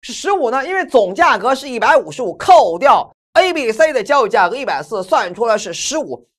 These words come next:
那么这十五在不在我们刚才给的范围之内？往前看，在这儿呢。啊，十五在不在这个三十万到八十万之间？没在这范围之内，没在这个范围之内，这十五万没有在这个范围之内。那么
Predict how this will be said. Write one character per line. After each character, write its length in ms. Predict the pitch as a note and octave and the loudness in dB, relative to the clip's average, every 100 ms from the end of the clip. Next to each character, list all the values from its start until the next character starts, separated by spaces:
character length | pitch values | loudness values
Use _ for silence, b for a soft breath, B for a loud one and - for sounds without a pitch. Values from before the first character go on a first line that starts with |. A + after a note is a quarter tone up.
| _ | _
那 120 | E4 | -4
么 80 | D#4+ | -2
这 80 | D4+ | -4
十 180 | - F4 | -6 -6
五 300 | B3+ E3+ E3+ | -6 -8 -6
在 320 | F#4 C#4 F#3+ | -2 -2 -4
不 180 | G3 A3+ | -10 -6
在 180 | B3+ | -4
我 160 | F3 C#3 | -2 -6
们 220 | D3 D3 | -10 -10
刚 260 | D3 C#4+ C#4+ | -4 -2 -4
才 220 | G3 A3 | -6 -6
给 220 | G3+ C#3+ | -6 -8
的 100 | E3 | -8
范 200 | F3 A#3+ | -6 -8
围 120 | F3+ | -8
之 140 | G#3+ A#3 | -8 -10
内？ 80 | F#3 | -8
往 180 | D3+ | -10
前 160 | D3+ C4 | -10 -8
看， 180 | C#4 G#3+ | -6 -6
在 140 | A3 | -4
这 60 | D4 | -4
儿 100 | G#3 | -4
呢。 80 | - _ _ _ _ _ _ _ | -8 _ _ _ _ _ _ _
啊， 160 | - F3 | -6 -4
十 280 | F3 - F#4+ | -4 -4 -2
五 240 | C#4+ F3+ | -2 -4
在 280 | E3+ E4 A3 | 0 2 2
不 180 | F3+ A#3+ | -2 -2
在 220 | A#3 G3 | -2 -2
这 120 | A3 | -4
个 60 | F#3 | -6
三 320 | - F4 E4+ | 0 2 2
十 140 | B3 | 0
万 120 | A#3+ G3 | -4 -2
到 120 | A#3+ | 0
八 220 | - C4+ | 0 -2
十 80 | A3 | -4
万 140 | F3 | -10
之 120 | F3 | -8
间？ 200 | G3 F#3+ - _ | -6 -6 -8 _
没 320 | - G3+ E4+ | -2 -2 0
在 220 | D#4 G3 | -2 -2
这 100 | D#3 | -4
范 180 | D3 C#3 | -8 -10
围 120 | A#2 | -12
之 140 | B2 C3 | -14 -16
内， 180 | A2+ _ _ | -16 _ _
没 320 | - F#3+ D#4+ F4+ | -6 -2 0 0
在 200 | D#4 G3+ | 0 -2
这 100 | F#3+ | -6
个 80 | F3 | -6
范 240 | G#3+ E3 | -4 -4
围 160 | C#3+ D#3+ | -6 -10
之 200 | F#3 F#3+ | -10 -10
内， 200 | F3 D3+ | -8 -8
这 140 | A#3+ | -10
十 220 | - C#4 | -10 -12
五 80 | F#3+ | -6
万 180 | E3 C3 | -6 -6
没 280 | C#3+ F3+ D#4+ | -4 -4 -2
有 200 | G#3+ D3 | -4 -4
在 220 | G3 D3+ | -6 -6
这 80 | D3 | -10
个 60 | |
范 180 | - D#3 | -10 -10
围 100 | D3+ | -8
之 120 | G#3 | -10
内。 200 | G3 C3+ _ _ _ _ | -12 -12 _ _ _ _
那 160 | C4 C4+ | -4 -2
么 280 | A3 F#3+ | -2 -6